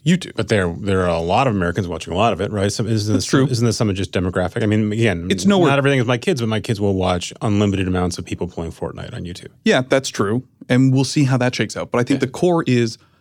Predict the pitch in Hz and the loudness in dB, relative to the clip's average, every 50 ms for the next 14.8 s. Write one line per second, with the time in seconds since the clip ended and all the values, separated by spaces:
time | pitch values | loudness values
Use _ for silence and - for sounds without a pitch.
0 | _ _ - 139 143 127 - - - 175 190 151 180 147 127 123 127 127 127 127 | _ _ 0 0 2 2 0 0 0 0 2 2 4 4 4 4 4 4 2 2
1 | - 120 117 113 117 120 123 131 143 - 175 156 139 131 123 120 117 - 127 - | 0 0 2 2 4 2 2 2 0 0 0 2 4 4 4 2 0 -4 -8 -10
2 | - 98 98 - 104 113 127 - - _ _ _ _ _ _ _ - 120 139 139 | -10 -12 -10 -8 -6 -6 -6 -8 -10 _ _ _ _ _ _ _ -2 0 0 0
3 | 135 - 151 127 135 139 143 143 - 139 147 147 131 120 - - 131 127 - 113 | 2 0 2 2 4 2 2 2 0 -2 -2 -2 -2 -4 0 0 -2 0 0 -2
4 | 110 113 120 120 117 - 127 123 - 131 123 123 131 131 143 143 - 151 131 131 | 0 2 2 0 0 0 -2 -2 2 2 4 4 4 4 2 2 0 0 2 2
5 | 123 120 120 120 120 120 - - 123 117 113 - - - 113 113 117 120 110 120 | 4 4 4 4 2 0 0 0 -2 -2 -2 -4 -6 -4 0 2 2 2 2 2
6 | 117 117 117 117 113 110 104 - _ _ _ _ _ _ _ _ - 110 117 120 | 2 2 0 0 0 -2 -4 -6 _ _ _ _ _ _ _ _ -2 -2 -2 -2
7 | - 120 120 113 113 - 113 110 - 113 110 - - 120 - 101 104 127 127 127 | 0 0 0 2 2 2 0 0 0 -2 -2 -2 -4 -4 0 2 2 4 4 4
8 | 123 120 117 117 113 98 - 175 175 120 107 98 - - - _ 123 120 120 120 | 4 4 4 2 2 0 0 0 2 0 0 -4 -6 -10 -4 _ 0 0 0 -2
9 | - _ _ _ _ _ 135 131 143 165 151 131 131 123 123 123 123 117 113 120 | -6 _ _ _ _ _ 0 2 4 4 4 4 4 4 4 4 2 2 2 2
10 | 120 120 120 120 - _ _ _ - - - - 120 113 120 120 123 123 - - | 2 2 0 -2 -6 _ _ _ -14 -8 -4 -4 -2 0 2 0 0 0 0 0
11 | 117 110 113 110 - - - 107 107 - - 98 95 87 104 127 - - _ _ | 0 0 0 0 -2 -2 -2 -2 -2 -4 -6 -8 -6 -6 -6 -6 -8 -10 _ _
12 | _ - - - - _ _ _ - 123 120 117 120 117 117 117 117 120 - - | _ -20 -20 -20 -20 _ _ _ -2 2 4 4 4 4 4 4 2 0 -2 -6
13 | 117 120 123 131 143 131 127 - 127 123 117 - 123 113 113 110 101 - 117 113 | -2 2 4 4 4 4 2 2 0 -2 0 0 0 0 0 -2 -4 -4 -6 -4
14 | 104 - 107 117 107 107 104 104 - - 98 92 101 113 127 147 | -4 -4 -4 -2 -2 0 0 -2 -4 -6 -10 -6 -4 -4 -4 -6